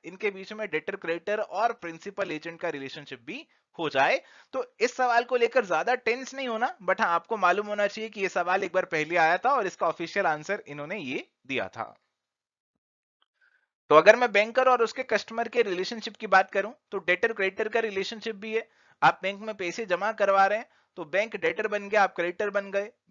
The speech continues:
बैंकर आपका ट्रस्टी भी है, आपने बैंक में बहुत सारी चीजें, अपने वैल्यूएबल्स रखे होते हैं,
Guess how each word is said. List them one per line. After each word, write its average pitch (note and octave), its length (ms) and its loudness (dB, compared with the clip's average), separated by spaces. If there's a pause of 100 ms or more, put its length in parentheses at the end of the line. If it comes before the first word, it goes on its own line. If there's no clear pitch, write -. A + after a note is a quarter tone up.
बैंकर G#3 340 2
आपका G3+ 260 2
ट्रस्टी G3+ 440 -8
भी A3 180 -10
है, A3 180 -2 (280)
आपने G3 300 -2
बैंक F#3+ 320 -6
में A3+ 200 -8
बहुत F3+ 260 -4
सारी G#3+ 240 0
चीजें, F#3+ 320 -10
अपने G3 240 -4
वैल्यूएबल्स F#3+ 560 -6
रखे F#3 240 -6
होते F#3+ 260 -8
हैं, F#3+ 160 -4